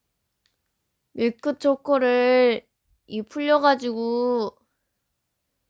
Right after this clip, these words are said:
할 건데 이게 실시간 채팅이 막 계속 끊기네요. 끊겨가지고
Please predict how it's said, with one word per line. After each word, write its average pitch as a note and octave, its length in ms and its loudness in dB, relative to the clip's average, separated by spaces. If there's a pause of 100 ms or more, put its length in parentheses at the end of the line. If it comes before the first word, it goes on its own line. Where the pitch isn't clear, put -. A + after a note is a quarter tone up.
(380)
할 C#4+ 120 -18
건데 A#3+ 840 0
이게 A#3 260 -8
실시간 C#4+ 640 -10
채팅이 C4+ 1040 -6 (1200)
막 G3+ 240 -2
계속 A3 360 -4
끊기네요. C#4 720 -6 (1600)
끊겨가지고 C#4 1040 -8